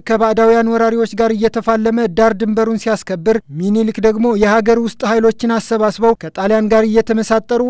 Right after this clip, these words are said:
አጼ ዮሐንስን ከስልጣናቸው ለማባረር ሲያሴሩ ነበር። በወቅቱ አጼ ዮሐንስ ኢትዮጵያን እየመሩ ትግራይን የፖለቲካ ማዕከላቸው አድርገው ስለነበር፣ ትግራይ ተተኪ እንዳይኖረው ሚኒሊክ በሀገር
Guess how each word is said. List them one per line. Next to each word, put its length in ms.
አጼ 240
ዮሐንስን 600
ከስልጣናቸው 800
ለማባረር 580
ሲያሴሩ 520
ነበር። 340
በወቅቱ 420
አጼ 260
ዮሐንስ 500
ኢትዮጵያን 560
እየመሩ 380
ትግራይን 520
የፖለቲካ 680
ማዕከላቸው 600
አድርገው 360
ስለነበር፣ 680
ትግራይ 400
ተተኪ 400
እንዳይኖረው 540
ሚኒሊክ 460
በሀገር 480